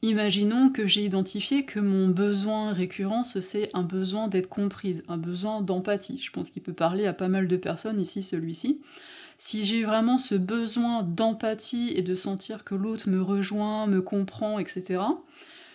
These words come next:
je vais avoir dans mes relations, quelles que soient mes relations, hein, que ce soit amicales, professionnelles, euh, et puis dans mon couple, évidemment, dans ma famille, et cetera, je vais avoir une attente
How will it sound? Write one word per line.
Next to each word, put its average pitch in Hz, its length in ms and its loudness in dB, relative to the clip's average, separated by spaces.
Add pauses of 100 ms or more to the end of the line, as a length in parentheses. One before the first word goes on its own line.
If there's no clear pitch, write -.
(120)
je 185 200 2
vais 226 380 0
avoir 202 520 2
dans 190 100 4
mes 185 160 6
relations, 196 680 4 (680)
quelles 262 160 4
que 247 140 -2
soient 233 180 0
mes 214 140 4
relations, 190 560 6
hein, 196 100 2
que 190 120 -4
ce 185 140 -2
soit 196 280 0
amicales, 190 720 2
professionnelles, 190 1000 0
euh, 180 280 2
et 185 100 2
puis 185 160 -6
dans 170 120 0
mon 170 140 -2
couple, 269 280 0
évidemment, 180 440 0
dans 190 120 0
ma 170 120 0
famille, 196 260 0
et 160 40 -2
cetera, 185 500 -2 (380)
je 180 160 0
vais 202 160 2
avoir 220 320 6
une 220 140 2
attente 240 420 0